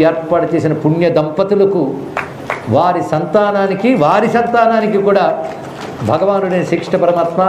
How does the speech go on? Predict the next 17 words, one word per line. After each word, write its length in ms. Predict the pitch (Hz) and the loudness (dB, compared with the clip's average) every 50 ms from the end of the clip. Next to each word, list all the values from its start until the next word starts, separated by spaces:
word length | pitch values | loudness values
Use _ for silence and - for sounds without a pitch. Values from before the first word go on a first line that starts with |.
| 185 - | 2 2
గణపతి 320 | 151 165 165 - - - 175 156 | 2 0 0 0 0 0 2 0
అనుగ్రహించురుగాక. 760 | - 170 156 156 151 156 175 - 185 175 165 170 170 170 180 214 220 220 - - - - - - - - - 120 | 0 0 0 0 0 0 0 0 0 2 2 4 2 2 2 0 0 -2 -4 -8 -10 -12 -12 -12 -10 -4 0 0
వారి 180 | 156 170 156 151 - | 2 2 2 0 0
జన్మకు 360 | 160 175 202 214 233 226 - - 214 | 0 0 2 0 0 -2 0 2 2
కావలసిన 320 | 214 208 208 190 180 175 - 175 | 2 2 2 0 -2 -4 -2 -2
సంస్కారములు 600 | 185 202 - - - - 247 247 240 226 226 220 208 | -2 -2 -2 -2 0 2 4 4 4 2 2 0 0
మాత్రం 220 | 208 202 208 214 220 190 | 0 0 0 2 4 4
వారికి, 300 | 175 185 180 - - 190 | 4 4 2 0 0 2
వారి 120 | 185 170 - - | 2 2 2 2
సంతానానికి 500 | 156 156 - 185 180 180 175 165 156 - 156 | 0 2 2 2 2 2 2 2 2 2 2
ఉన్నాయి. 180 | 151 160 175 175 135 - | 2 2 0 0 0 0
భగవంతుడే 420 | 139 151 185 190 196 190 202 196 196 196 - | 0 2 2 0 0 2 2 2 2 2 2
ప్రధానమని 480 | 147 131 135 180 190 190 190 180 170 151 | 2 2 2 0 0 -2 -2 -4 -2 -2
తెలిసి, 240 | 175 170 165 170 190 196 - - - - - - - - - 117 113 | -2 -2 0 0 0 -2 -2 -6 -10 -12 -12 -14 -12 -10 -4 -2 0
దానికి 320 | 123 135 175 214 202 214 208 - | 0 2 2 2 2 2 2 2
తగ్గ 160 | 226 202 262 254 - - | 2 2 0 0 2 0
చక్క 240 | - 202 208 214 | 0 0 0 2